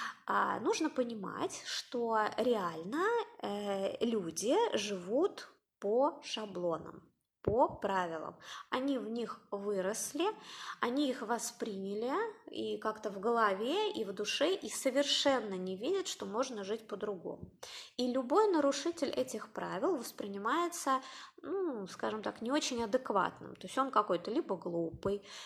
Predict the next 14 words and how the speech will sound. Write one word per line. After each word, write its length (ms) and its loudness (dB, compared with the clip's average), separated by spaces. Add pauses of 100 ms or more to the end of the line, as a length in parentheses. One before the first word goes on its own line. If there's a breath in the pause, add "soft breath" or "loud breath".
либо 260 0
вот 200 0
странный, 1040 2 (240 loud breath)
либо 280 0
он 200 0
несчастный, 720 4
у 40 -2
него 200 0
не 220 0
получается 1120 2
вот 200 0
создать 760 4
то, 160 0
как 460 -2